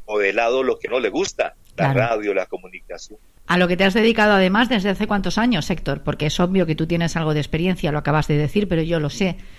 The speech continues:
Speaker 2: Tú empezaste hace un tiempo ya en la radio, tímidamente, como casi todo lo que haces, porque eres un hombre discreto, somero, de estas personas que a casi, casi avanzan sin hacer ruido, ¿verdad?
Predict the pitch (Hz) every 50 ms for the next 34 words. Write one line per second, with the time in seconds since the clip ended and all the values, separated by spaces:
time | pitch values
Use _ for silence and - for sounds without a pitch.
0 | - - - - 156 156 160 160 156 156 156 165 165 160 - 180 165 156 147 185
1 | 160 151 147 175 170 170 160 170 165 165 170 160 165 165 160 160 156 156 170 185
2 | 196 208 202 202 202 190 190 165 156 151 151 147 156 170 180 185 185 180 170 170
3 | 156 143 139 - 143 131 - 147 - 147 151 156 147 147 147 - 160 151 151 165
4 | - - - - 147 156 160 - 160 147 147 151 151 151 143 143 135 - - -
5 | 151 143 147 147 147 - - 151 151 156 - - - - - - - - - -
6 | 156 143 143 151 151 156 160 160 156 160 156 160 156 160 165 - - - - -
7 | - - 147 143 - 165 170 - - - 156 151 - - 156 160 160 160 160 160
8 | 147 - - - 165 147 147 147 151 - - 151 - - 160 - - 202 - -
9 | 214 208 - - 208 185 - - 180 170 175 202 208 190 - - 175 165 165 -
10 | - 180 160 151 151 - - 165 151 160 165 160 170 170 175 165 160 170 175 170
11 | 165 151 156 165 180 196